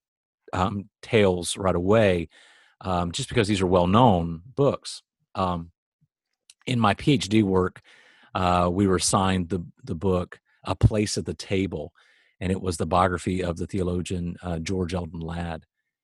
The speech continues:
And here's a guy who all he wanted was a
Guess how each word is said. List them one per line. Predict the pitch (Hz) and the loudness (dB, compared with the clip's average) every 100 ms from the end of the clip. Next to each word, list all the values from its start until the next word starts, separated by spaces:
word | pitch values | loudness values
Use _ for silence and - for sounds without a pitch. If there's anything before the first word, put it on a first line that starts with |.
| _ _ _ - | _ _ _ -6
And | 101 95 92 95 _ _ | -2 -2 -2 -6 _ _
here's | - 131 127 | -4 -2 -2
a | |
guy | 98 98 92 92 85 | -2 -2 0 -2 -4
who | 98 95 | -4 -4
all | - 95 113 | -2 0 2
he | 117 110 | 0 -2
wanted | 92 92 92 87 82 | -2 -2 -2 -4 -8
was | 92 92 90 87 | -10 -8 -8 -10
a | - | -12